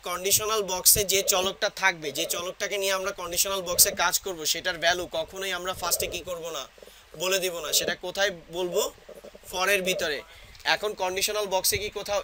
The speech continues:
এম আছে? সেজন্য এম বাদে অন্য যদি কোনো ভ্যালু, অন্য কোনো চলকের কোনো ভ্যালু বলে দিতে হয়, তাহলে সেটা কোথায় বলে দিতে হবে? প্রথমেই বলে দিতে হবে। ঠিক আছে,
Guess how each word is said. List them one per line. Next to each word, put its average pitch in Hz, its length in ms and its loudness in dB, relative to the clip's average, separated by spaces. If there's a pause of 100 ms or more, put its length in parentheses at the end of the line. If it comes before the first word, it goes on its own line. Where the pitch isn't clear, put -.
এম 196 220 2
আছে? 208 400 6 (680)
সেজন্য 190 640 0 (280)
এম 208 240 2
বাদে 214 260 4
অন্য 185 340 -2
যদি 220 160 -6
কোনো 214 300 -2
ভ্যালু, 170 500 0 (500)
অন্য 175 300 -2
কোনো 202 160 -2
চলকের 185 400 0
কোনো 208 200 -6
ভ্যালু 180 280 0
বলে 185 260 -2
দিতে 202 220 -4
হয়, 170 320 0 (380)
তাহলে 160 220 6
সেটা - 200 10
কোথায় 196 340 12
বলে 196 200 12
দিতে 196 280 12
হবে? 131 300 12 (760)
প্রথমেই 190 440 12
বলে 175 240 -2
দিতে 175 220 -4
হবে। 160 280 0 (600)
ঠিক 185 160 2
আছে, - 340 8